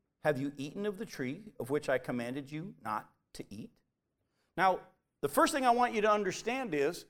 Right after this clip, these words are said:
that when Adam and Eve ate from the tree in which God had told them not to, God told them, "In the day that you eat of it, that day you will die." But did they die physically that day? No, later on they're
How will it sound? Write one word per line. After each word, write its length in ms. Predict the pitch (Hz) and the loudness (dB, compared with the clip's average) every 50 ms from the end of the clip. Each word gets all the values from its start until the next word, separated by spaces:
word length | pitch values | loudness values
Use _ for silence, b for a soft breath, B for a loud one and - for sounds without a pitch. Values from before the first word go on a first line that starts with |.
| _ _ _ _ _ _ _ _ _ _ _ _ _ - | _ _ _ _ _ _ _ _ _ _ _ _ _ 2
that 140 | 180 185 - | 2 4 6
when 200 | 180 175 175 185 | 6 6 4 4
Adam 340 | 175 190 208 240 254 277 277 | 4 4 4 4 4 2 2
and 120 | 262 240 | 0 0
Eve 300 | 226 220 226 233 247 202 - - | -2 -2 -4 -4 -6 -8 -4 -2
ate 280 | 202 190 220 226 - - | 0 0 0 -2 -4 -4
from 160 | - 208 208 | -2 0 0
the 80 | 196 180 | 0 -2
tree 280 | - - - 190 185 | 0 0 0 0 2
in 100 | 175 165 | 2 0
which 180 | 165 175 - - | 0 -2 -2 0
God 200 | 180 180 185 180 | 2 2 4 2
had 140 | 180 160 131 | 0 -4 -4
told 180 | - 185 180 | -2 -2 0
them 160 | 165 160 143 143 | 0 0 2 2
not 280 | 170 202 240 233 - - | 4 4 2 2 -2 -6
to, 260 | - 143 127 120 127 - _ _ _ _ _ _ _ _ _ - | -6 -6 -6 -6 -8 -12 _ _ _ _ _ _ _ _ _ 4
God 300 | 175 214 240 277 226 - | 6 8 8 6 4 4
told 340 | - 233 285 311 311 220 | 6 8 8 8 8 6
them, 180 | 160 156 147 165 | 2 0 0 0
"In 120 | - 190 | 2 2
the 100 | 170 175 | 2 2
day 460 | 160 135 127 202 233 262 320 349 320 294 | 0 0 2 4 4 4 4 2 0 2
that 180 | 294 302 320 | 0 0 0
you 200 | 269 294 277 269 | 0 0 2 2
eat 180 | 262 285 302 277 | 2 2 2 2
of 160 | 214 131 104 | 2 2 0
it, 280 | 104 - - - - - | -2 -6 -8 -6 0 4
that 240 | 170 180 - 196 | 4 4 4 6
day 460 | 220 247 277 330 285 190 143 131 - - _ _ _ _ | 8 8 8 10 8 4 0 -4 -10 -14 _ _ _ _
you 220 | - 151 226 294 | -2 2 2 2
will 220 | 294 262 294 311 311 | 4 4 4 2 4
die." 340 | 247 294 294 285 262 - - - _ _ _ _ _ _ _ _ _ _ _ _ _ _ _ _ _ _ _ _ _ _ _ _ _ _ - | 6 6 6 6 4 0 -6 -12 _ _ _ _ _ _ _ _ _ _ _ _ _ _ _ _ _ _ _ _ _ _ _ _ _ _ 6
But 160 | 151 214 214 | 6 6 8
did 160 | 214 233 214 | 6 4 4
they 120 | 196 247 226 | 4 4 4
die 320 | 202 226 226 240 254 262 | 6 6 6 6 6 4
physically 640 | 247 - - 226 226 202 277 214 247 294 311 302 294 - _ _ _ _ _ - | 4 2 2 0 2 0 -2 -4 -4 -4 -4 -4 -6 -10 _ _ _ _ _ 4
that 200 | 208 240 262 254 | 4 6 6 6
day? 300 | 262 269 285 294 381 - - _ _ _ _ _ _ _ _ _ _ _ _ _ _ _ _ | 6 6 6 4 2 -2 -12 _ _ _ _ _ _ _ _ _ _ _ _ _ _ _ _
No, 240 | - 240 320 320 277 | 4 6 6 8 8
later 320 | 196 196 254 285 262 247 247 | 8 8 8 8 8 8 8
on 340 | 294 320 330 294 240 214 | 10 10 10 8 6 6
they're 380 | 185 208 226 226 220 220 196 - | 6 6 8 8 8 6 6 2